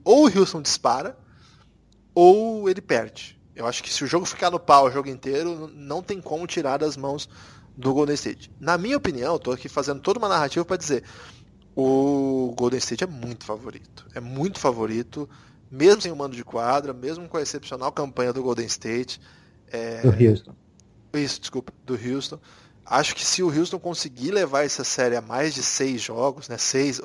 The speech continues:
Speaker 1: mais de cinco jogos, seis ou sete jogos, já, já seria um feito monumental. É... tenho a impressão de que a única maneira que esse time ser derrotado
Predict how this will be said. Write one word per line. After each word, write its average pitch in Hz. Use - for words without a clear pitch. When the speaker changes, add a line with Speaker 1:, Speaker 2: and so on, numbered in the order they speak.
Speaker 1:
mais 131
de -
cinco 131
jogos, 131
seis 135
ou 131
sete 123
jogos, 120
já, 131
já 131
seria 147
um 165
feito 151
monumental. 156
É... 120
tenho 247
a 302
impressão 226
de 220
que 202
a 170
única 285
maneira 156
que -
esse -
time 135
ser -
derrotado 131